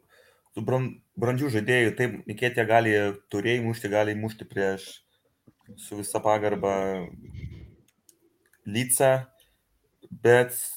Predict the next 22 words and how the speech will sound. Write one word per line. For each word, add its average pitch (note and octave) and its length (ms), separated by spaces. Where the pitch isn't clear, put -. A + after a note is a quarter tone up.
ka-, A2+ 160
kuomet B2 260
žaisime A#2+ 380
prieš A2+ 480
City, - 320
prieš A2+ 240
Tottenhamą, A2+ 480
prieš G#2 240
Chelsea, A#2+ 600
reikės A#2 380
tokio A2 180
žaidėjo G#2+ 300
kaip G#2 140
Lacazette. G2 480
Ir G2+ 120
vis - 140
tiek D#3+ 220
turim C#3 240
tikrai C3 240
dar A#2 160
jį A#2 80
palaikyti, A#2+ 640